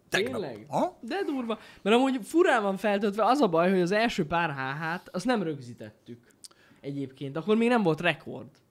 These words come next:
Speaker 2: És, ö,
Speaker 1: Ö, az áttöltött.
Speaker 2: azt hiszem a hatodik, vagy a, nem tudom, hetedik H H-tól kezdődik amúgy,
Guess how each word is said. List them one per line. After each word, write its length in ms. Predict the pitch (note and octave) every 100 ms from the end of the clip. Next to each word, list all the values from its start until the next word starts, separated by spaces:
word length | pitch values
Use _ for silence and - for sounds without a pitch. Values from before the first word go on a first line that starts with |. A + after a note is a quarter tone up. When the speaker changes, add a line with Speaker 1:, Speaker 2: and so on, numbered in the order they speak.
| _ _ _ _ _ _ _ -
Speaker 2:
És, 480 | E3+ F3+ F#3 -
ö, 60 | G3
Speaker 1:
Ö, 260 | F3+ F3 F#3
az 120 | F#3
áttöltött. 680 | G3+ - C3 G#2+ - -
Speaker 2:
azt 160 | D#3 B3+
hiszem 220 | C4+ A3+
a 40 | G3
hatodik, 580 | G#3 B3+ G3+ F3 F3+
vagy 200 | E3+ E3+
a, 100 | F3
nem 160 | F3+ G#3+
tudom, 220 | - D#3
hetedik 340 | G#3+ G3 D#3+ D#3
H 80 |
H-tól 520 | F3+ E3+ D3+ C#3 D#3 C3+
kezdődik 580 | E3 D3+ D#3+ D#3+ E3+
amúgy, 580 | E3+ D#3 D#3+ F3+ C#4 -